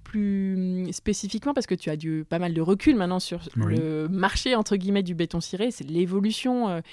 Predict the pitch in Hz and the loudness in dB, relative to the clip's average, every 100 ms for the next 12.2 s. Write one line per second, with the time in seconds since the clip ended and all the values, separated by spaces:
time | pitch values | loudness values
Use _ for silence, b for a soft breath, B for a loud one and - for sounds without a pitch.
0 | B - 180 185 - - - 254 208 208 | B -8 -6 -4 -8 -8 -2 -2 0 0
1 | 330 330 - 190 185 185 302 233 254 330 | -2 -4 -2 0 2 0 0 -2 -4 -6
2 | B B B B - 185 175 165 170 170 | B B B B -4 2 2 2 0 0
3 | 202 214 196 170 180 190 277 226 196 240 | 2 4 6 6 2 2 2 2 0 0
4 | 311 B B B B _ - 240 302 - | 0 B B B B _ 0 2 0 -4
5 | 190 185 202 226 180 170 160 160 156 156 | -4 0 2 2 2 4 2 2 0 -2
6 | 156 - 202 - 277 190 160 - 226 226 | -4 -2 -2 2 4 4 4 4 6 6
7 | 185 175 185 220 185 170 165 - 175 - | 6 4 2 2 2 2 0 0 -4 -2
8 | 190 226 196 196 - - 185 - 175 175 | -2 0 0 0 -2 -2 -2 -2 -4 -2
9 | 165 175 175 180 175 165 185 208 202 180 | -2 -2 -4 -6 -2 0 2 4 4 4
10 | 185 220 - - - 135 - 135 - 131 | -2 -6 -16 -10 0 2 6 6 8 8
11 | 131 120 120 139 113 135 123 113 107 104 | 8 6 4 2 4 6 6 6 4 2
12 | 98 95 | 0 0